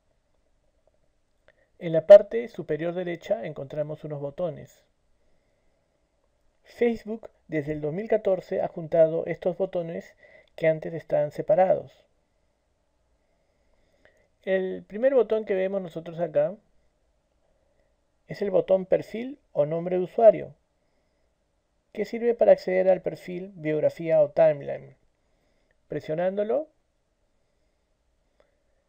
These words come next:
vamos a ingresar a nuestra biografía, perfil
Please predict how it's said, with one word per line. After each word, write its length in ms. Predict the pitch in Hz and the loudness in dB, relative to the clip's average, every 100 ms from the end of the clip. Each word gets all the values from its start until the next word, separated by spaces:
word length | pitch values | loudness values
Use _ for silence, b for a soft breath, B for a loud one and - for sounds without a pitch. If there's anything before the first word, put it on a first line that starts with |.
| _ _ - | _ _ -10
vamos 300 | 165 165 160 | -6 -6 -6
a 40 | 185 | -10
ingresar 520 | 190 190 190 185 - _ _ _ _ _ _ _ _ | -8 0 4 4 2 _ _ _ _ _ _ _ _
a 140 | - 160 | -4 -4
nuestra 320 | 165 - 160 | -4 -4 -6
biografía, 800 | 170 185 196 185 185 160 165 180 _ _ _ _ _ _ _ _ _ _ _ _ _ _ _ _ | -4 -4 -2 -4 -4 -4 -4 -6 _ _ _ _ _ _ _ _ _ _ _ _ _ _ _ _
perfil 680 | 190 196 196 196 180 180 | 0 0 -2 -12 -12 -14